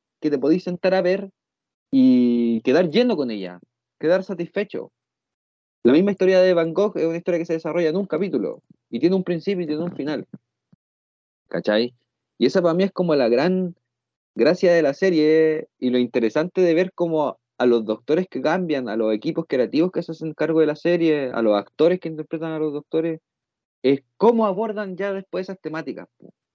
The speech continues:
Porque te, te enseña que hay, hay mil perspectivas para abordar un problema, ¿cachai? Eh, yo me enamoré de la serie, eh, con Matt Smith,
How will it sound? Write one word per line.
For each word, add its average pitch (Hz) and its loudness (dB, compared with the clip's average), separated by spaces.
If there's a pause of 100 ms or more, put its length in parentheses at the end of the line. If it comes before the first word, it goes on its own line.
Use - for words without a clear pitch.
(180)
Porque 113 -10
te, 120 0
te 131 -2
enseña 160 -2
que 160 2
hay, 156 0
hay 139 -2
mil 160 0
perspectivas 170 -4
para 143 -6
abordar 135 -4
un 135 -6
problema, 113 -4
¿cachai? 90 -12 (1600)
Eh, 95 2
yo 107 2
me 185 2
enamoré 147 2
de 143 2
la 160 0
serie, 170 -2 (1200)
eh, 95 2 (840)
con 104 0
Matt 117 0
Smith, 117 2